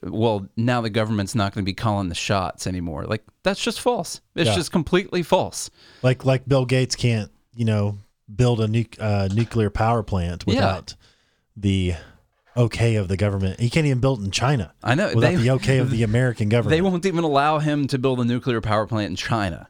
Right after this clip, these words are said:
Speaker 2: Yeah.
Speaker 1: That's, that's how much control they have. So this idea that, oh, we, we were no longer in control of space exploration,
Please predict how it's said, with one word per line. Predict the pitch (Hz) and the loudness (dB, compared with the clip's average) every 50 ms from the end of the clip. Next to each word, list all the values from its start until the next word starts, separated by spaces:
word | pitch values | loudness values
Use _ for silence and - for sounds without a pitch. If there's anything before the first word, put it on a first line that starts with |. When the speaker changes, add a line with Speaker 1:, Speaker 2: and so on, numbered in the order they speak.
| _ | _
Speaker 2:
Yeah. | - 107 113 107 87 80 | 0 0 2 2 0 -2
Speaker 1:
That's, | 104 107 123 135 135 - - - | -2 0 0 0 -2 -4 -8 -8
that's | 123 113 120 135 165 165 - | -4 0 0 0 0 0 0
how | 165 156 | 0 0
much | 160 156 156 135 - - | 2 0 -2 -4 -2 -2
control | - 139 117 - - 165 160 160 156 135 | 0 0 0 0 2 2 2 2 2 0
they | 120 107 90 | 0 -2 -2
have. | 92 101 90 - - - - - - - - - - | 0 -2 -2 -4 -6 -10 -18 -20 -20 -20 -20 -20 -10
So | - - 135 | -2 0 0
this | 127 143 135 117 | 2 2 0 2
idea | 143 139 147 147 127 120 117 139 147 165 170 147 | 2 0 0 0 -2 -2 0 0 2 2 2 2
that, | 127 123 113 - | 2 0 0 0
oh, | 117 127 131 127 120 117 | 0 0 0 0 0 0
we, | 120 113 - 120 | -2 -2 -4 -6
we | - 101 110 120 110 110 | -6 -4 -4 -4 -4 -2
were | 104 110 | -2 -2
no | 113 113 117 120 | 0 0 0 0
longer | 113 110 107 107 113 101 107 107 | 0 0 0 -2 -2 -2 -2 -2
in | 107 98 | -2 -2
control | - 120 101 - - 113 110 113 104 | -2 -4 -4 -2 -2 -2 -2 0 -2
of | 98 87 | -4 -6
space | - - - 113 110 110 - - | -8 -6 -4 -2 -2 -2 -2 -2
exploration, | 95 92 - - - 98 90 90 87 - 85 92 98 | -4 -4 -4 -4 -6 -4 -4 -4 -4 -6 -8 -10 -12